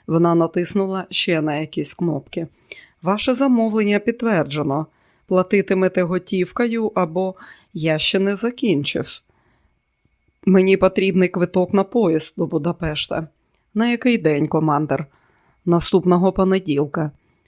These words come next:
«А на чиє ім'я?» «На моє». Жінка здивовано глянула на нього. «Але ж ви в п'ятницю летите в Пекін, і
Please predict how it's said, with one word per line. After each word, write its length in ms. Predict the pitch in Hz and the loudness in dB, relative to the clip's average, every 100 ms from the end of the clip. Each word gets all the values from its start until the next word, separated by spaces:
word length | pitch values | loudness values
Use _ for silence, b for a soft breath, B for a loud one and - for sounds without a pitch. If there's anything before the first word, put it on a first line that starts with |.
| - | 0
«А 100 | 170 | 4
на 140 | 170 | 4
чиє 420 | - 175 165 156 170 | 2 0 2 0 0
ім'я?» 460 | 160 151 156 196 - - | 0 0 -2 -4 -8 -2
«На 120 | 190 | 0
моє». 440 | 226 247 185 - 160 _ b b b b 165 | 2 2 0 0 -4 _ b b b b -4
Жінка 440 | 139 160 156 170 | 2 4 4 0
здивовано 640 | 156 165 160 156 160 165 | 2 0 2 0 2 2
глянула 580 | 165 170 156 151 151 156 | 0 0 0 0 0 2
на 120 | 156 | 0
нього. 420 | 156 156 156 151 147 b b b b b - | -2 -2 -2 -2 -6 b b b b b -4
«Але 300 | 170 160 165 | 0 2 2
ж 100 | 156 | 2
ви 80 | 175 | -2
в 60 | |
п'ятницю 680 | - 175 170 180 185 - 196 | 0 0 2 2 0 2 0
летите 500 | 180 180 190 185 185 | 0 0 0 0 0
в 40 | 175 | 0
Пекін, 640 | - 208 254 240 190 - | -2 -2 0 2 2 0
і 220 | 185 196 | 0 0